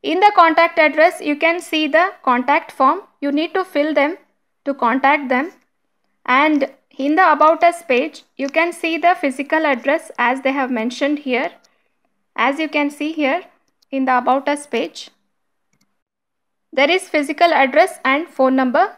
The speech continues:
given. So as such, there is no email I D. As, let's go to the social media presence. So it is available on Facebook, Twitter, Pinterest, Instagram, YouTube, et cetera.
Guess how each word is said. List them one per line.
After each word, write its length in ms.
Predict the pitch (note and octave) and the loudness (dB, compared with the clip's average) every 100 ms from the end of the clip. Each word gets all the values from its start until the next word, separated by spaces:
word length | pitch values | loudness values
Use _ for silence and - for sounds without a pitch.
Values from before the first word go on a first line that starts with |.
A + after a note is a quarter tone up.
| A3 | -8
given. 300 | A#3 - - _ _ _ _ _ _ _ _ _ _ | -8 -8 -12 _ _ _ _ _ _ _ _ _ _
So 200 | - C#4 | -2 2
as 240 | C4 C#4+ | 4 2
such, 180 | E4+ E4+ D4 | 0 0 0
there 120 | C#4+ | 0
is 140 | C#4+ | 0
no 180 | C#4 D4 | 0 0
email 380 | D4 C#4+ C#4 C4+ | 0 0 0 0
I 160 | A#3+ | 0
D. 260 | B3 D4+ G#4+ _ _ _ _ _ _ _ _ _ _ _ _ _ _ _ - - | -2 -4 -8 _ _ _ _ _ _ _ _ _ _ _ _ _ _ _ -20 -2
As, 200 | C#4 D#4+ - - _ _ | 0 0 -4 -20 _ _
let's 260 | C#4 E4 - | 0 0 0
go 160 | F#4 F#4 | 0 0
to 100 | D4+ | 2
the 220 | D#4+ A#4 - | 2 2 -4
social 440 | - C#4+ C#4+ E4+ | 0 2 2 0
media 360 | D#4 C#4+ C4+ E4+ | 0 0 0 0
presence. 520 | D4 A3 G3 C3 - _ _ | 0 -2 -4 -10 -14 _ _
So 120 | - | 0
it 180 | D4+ D4 | 0 2
is 140 | F4+ | 2
available 560 | F#4+ F4+ F4 F4 E4 E4 | 2 2 2 2 2 2
on 160 | D#4 D#4+ | 2 0
Facebook, 640 | B3+ B3+ B3+ D#4 E4+ - | -2 -2 -2 -4 -4 -8
Twitter, 420 | - C4 C#4+ E4 F4 - | -8 -4 0 -2 -2 -6
Pinterest, 380 | A#3 B3 E4 - | -4 -2 -4 -8
Instagram, 540 | A#3+ B3 B3 A#3+ B3+ F4+ - _ - | -8 -4 -4 -2 -2 -4 -10 _ -10
YouTube, 440 | C4 C4 C#4+ F4+ - | -6 -6 -6 -10 -6
et 140 | A#3 A3 | -6 -4
cetera. 420 | A#3+ A3 F#3+ | -8 -8 -10